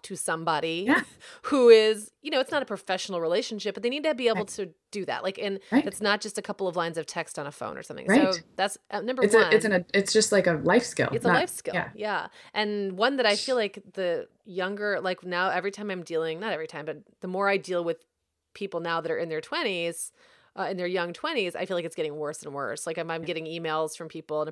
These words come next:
Speaker 1: on a professional basis. Often they come and I'm like, "Seriously, have you ever sent a full <laughs> email before?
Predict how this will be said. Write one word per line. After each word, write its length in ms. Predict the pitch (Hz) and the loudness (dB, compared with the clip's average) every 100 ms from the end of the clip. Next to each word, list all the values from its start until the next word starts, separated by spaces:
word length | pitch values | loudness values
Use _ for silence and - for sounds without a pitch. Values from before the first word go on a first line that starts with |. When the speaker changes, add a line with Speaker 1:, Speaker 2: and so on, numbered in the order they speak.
| - | -6
Speaker 1:
on 120 | 202 202 | -8 -8
a 20 | |
professional 600 | 240 220 214 202 180 175 | -4 -4 -4 -4 -6 -4
basis. 400 | 151 175 151 143 | -4 -4 -6 -8
Often 400 | 151 165 - 156 | -4 -4 -4 -8
they 100 | 143 | -8
come 200 | - 147 | -10 -14
and 80 | 135 | -12
I'm 120 | 143 | -12
like, 140 | 131 - | -14 -16
"Seriously, 560 | - - 135 151 - 196 | -20 -16 -14 -12 -10 -12
have 120 | 185 | -8
you 120 | 196 - | -6 -4
ever 200 | 147 151 | -6 -8
sent 280 | 147 143 185 | -10 -12 -12
a 20 | |
full 380 | - 175 190 196 | -6 -4 -4 -6
<laughs> 40 | 247 | 0
email 260 | 202 233 | 4 4
before? 720 | 247 _ - 302 - - 359 | 0 _ -8 -6 -4 -2 -2